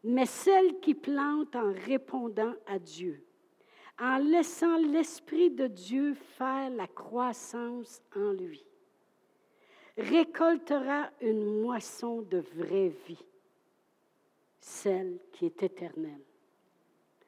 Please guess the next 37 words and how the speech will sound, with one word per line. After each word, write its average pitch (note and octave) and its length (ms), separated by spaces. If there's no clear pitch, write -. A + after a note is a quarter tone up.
Vous - 80
savez, A3 320
un G#3 180
jour, A3 380
Jésus, F#3+ 680
les F#3 260
apôtres G#3 440
lui G3 180
ont G3 100
demandé, F#3 360
ils A3+ 80
ont G#3 60
dit, « F#3+ 100
Seigneur A3 360
Jésus, A3 380
nous C#4+ 180
autres, D4+ 180
on B3+ 160
a A#3+ 80
tout G4+ 300
laissé E4 880
pour A#3 200
te B3+ 100
suivre. C#4+ 680
On C4 140
a C#4 60
tout - 280
fait. » F4 500
Jésus, B3 420
il C4+ 120
a A3 60
dit, « A3+ 140
Il A3 40
n'y G#3+ 60
a G3+ 40
pas - 140
personne A3 720